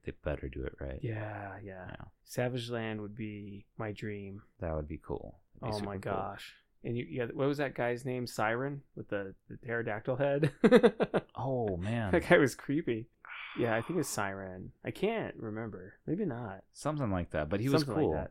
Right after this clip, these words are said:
Speaker 1: And he could absorb other people's
Speaker 2: Powers
Speaker 1: powers.
Speaker 2: for a short time. Mm-hmm.
Speaker 1: Yeah.
Speaker 2: That was nuts. And everyone's
Speaker 1: Sauron.
Speaker 2: going nuts. Sauron.
Speaker 1: Sauron.
Speaker 2: Sauron.
Speaker 1: Yes.
Speaker 2: Well, but the only, the only drawback of Savage Land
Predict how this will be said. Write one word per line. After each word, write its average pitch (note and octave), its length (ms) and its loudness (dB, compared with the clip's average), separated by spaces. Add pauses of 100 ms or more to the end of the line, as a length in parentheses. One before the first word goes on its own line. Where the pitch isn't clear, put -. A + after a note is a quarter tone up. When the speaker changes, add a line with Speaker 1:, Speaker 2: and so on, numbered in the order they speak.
(160)
Speaker 1:
And G2+ 140 -2
he G#2+ 100 -2
could G#2 140 0
absorb F#2 440 2
other F2+ 160 0
people's F2+ 560 -2
Speaker 2:
Powers B2 380 2
Speaker 1:
powers. F#2 100 4
Speaker 2:
for G#2+ 80 2
a G#2+ 60 -2
short - 280 -10
time. G#2+ 420 -6
Mm-hmm. B2+ 160 -6
Speaker 1:
Yeah. B2 220 0 (240)
Speaker 2:
That A#2 180 -6
was G2 140 -10
nuts. F#2+ 540 -10 (280)
And A#2+ 60 0
everyone's A#2+ 260 2
Speaker 1:
Sauron. B2 140 10 (140)
Speaker 2:
going - 20 4
nuts. - 320 0
Sauron. C3 540 12
Speaker 1:
Sauron. C#2+ 140 -6
Speaker 2:
Sauron. A2+ 300 4
Speaker 1:
Yes. C#2 220 -6 (240)
Speaker 2:
Well, C#3 200 10
but - 160 -4
the D#3 100 10
only, G#3 180 8
the - 160 2
only G#3 140 8
drawback A#2+ 640 2
of G#2+ 80 -4
Savage A2+ 400 -4
Land C#3+ 320 -4